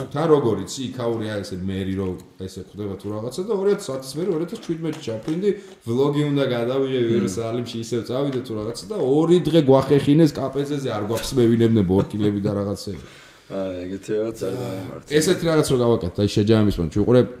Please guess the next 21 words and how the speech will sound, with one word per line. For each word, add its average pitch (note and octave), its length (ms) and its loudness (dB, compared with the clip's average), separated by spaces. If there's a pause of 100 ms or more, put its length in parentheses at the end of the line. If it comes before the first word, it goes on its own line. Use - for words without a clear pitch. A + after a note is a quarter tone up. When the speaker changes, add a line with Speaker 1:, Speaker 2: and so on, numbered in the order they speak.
(240)
Speaker 1:
<clears throat> G2+ 440 -8
ცივილიზაციის A#2+ 680 4
პიკი, E2 360 -2 (140)
Speaker 2:
მმ. - 180 -10
Speaker 1:
ამერიკა, D#2+ 420 -2
ნიუ-იორკი D#2 480 -4
კონკრეტულად D2 480 -6
და C2 80 -8
რაღაცეები G#2 540 2
Speaker 2:
აა. C3+ 80 2
Speaker 1:
და C3 60 6
აქეთ D3 340 4 (300)
ცოტა F#2+ 400 -4 (140)
აზიის E2 420 -2
Speaker 2:
ხო, F#2 100 -4
Speaker 1:
თემა F#2+ 220 2
ხო F#2+ 160 -4
ხდები, C#2+ 340 -4
Speaker 2:
ხო. C#2 80 -8
Speaker 1:
რა. F2+ 160 -2 (560)
აა, F2+ 340 -2